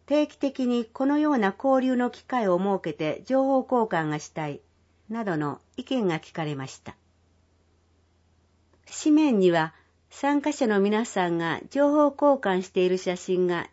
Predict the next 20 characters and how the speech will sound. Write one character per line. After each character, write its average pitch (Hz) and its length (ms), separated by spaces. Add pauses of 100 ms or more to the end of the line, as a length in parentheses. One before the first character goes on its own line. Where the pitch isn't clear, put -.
二 247 120
枚 226 240
添 170 180
え 170 40
ら 160 120
れ 160 120
て 156 100
い 143 100
ま 127 140
す。 - 240 (2750)
下 285 300
出 277 220
ふ 269 120
れ 285 140
あ 285 100
い 285 60
サ 277 180
ロ 226 140
ン 175 120
が 151 200